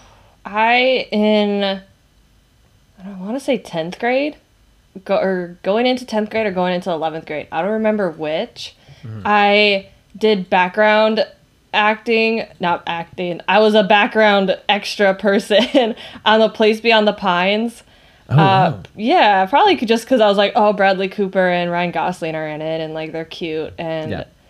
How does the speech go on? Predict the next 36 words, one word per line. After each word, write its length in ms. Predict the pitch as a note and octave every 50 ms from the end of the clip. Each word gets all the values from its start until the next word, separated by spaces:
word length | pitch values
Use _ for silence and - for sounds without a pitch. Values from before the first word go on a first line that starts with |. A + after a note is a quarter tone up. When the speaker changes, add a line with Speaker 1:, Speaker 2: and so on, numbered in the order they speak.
| _ _ _ _ _
Speaker 1:
so 220 | - - G#3+ G#3
they 160 | G3 G3+ G3+ F#3+
did 220 | F3+ - G3+ G#3
it 260 | G#3+ G#3+ G#3+ G#3 - - -
at 440 | - G3 F#3+ F#3 F3+ F3 F3+ D#3+ - - _ _ _ _ _ _ _ _ _ _ _ _ _
Schenectady 640 | - - - - A3+ G#3 G3 F#3+ F#3+ - G#3 G3+ F#3+
High 180 | F3+ F3 D#3 D#3+
School, 540 | D#3+ - - G3+ G#3 G#3+ G#3 G#3+ A3+ A3 - _ _ _ _ -
Speaker 2:
Mm-hmm. 80 | C3+
Speaker 1:
and 560 | D#3+ G3 G3 G3 F#3+ F#3+ F#3+ F#3 F3+ - - - -
they 380 | - D#3 F3 G3 G3+ G3+ F#3+
just 380 | F#3 F3+ - G3 G3 F#3+ F#3+ -
sent 180 | - G3 G3 G3+
out 260 | G#3 G3+ - - - -
flyers 680 | - - - F#3 F3 E3 D#3+ E3+ F#3 A3 A#3 A#3+ A3
everywhere 420 | B3 A#3+ A#3 B3 B3+ B3+ C4 B3+ B3+
saying, 300 | C4 - G#3+ G3 G3 G3
like, 220 | G3 F#3+ F#3 F#3
"You 80 | G3+ G3+
wanna 220 | B3+ D#4+ D#4+ D4+ B3+
be 160 | G#3+ B3+ C4+
in 80 | C#4 C4
a 80 | A#3 G#3+
movie, 360 | A3 A#3 D#4+ D#4+ D4+ F4 E4
kid? 320 | - F4 E4 D#4+ F4 D4 A3+
Like, 440 | G3 F#3+ F#3+ F#3+ F#3+ - - - _ _
come 280 | - A3+ A#3+ B3+ C#4 B3+
Speaker 2:
<laughs> 120 | - -
Speaker 1:
to 280 | B3 A#3 A3+ A3 G#3+ G#3+ - - - - _
Schenectady 640 | - - - - A3+ A3+ A#3+ A#3+ A#3+ B3+ B3 B3 B3
High 200 | A#3+ A3+ G#3+ A3+
School 600 | A#3+ A#3 - - G#3 G3+ G3 G3 G3 G3 - - -
at 560 | G3+ F#3+ F#3 F#3 F3+ F3+ F3+ F#3 - - - _ _
six 360 | - - - - A#3 A3+ - -
A 180 | A#3 A3 G#3
M 440 | G#3 A3+ G#3 F#3+ F3 F3 F3+ G3+ G3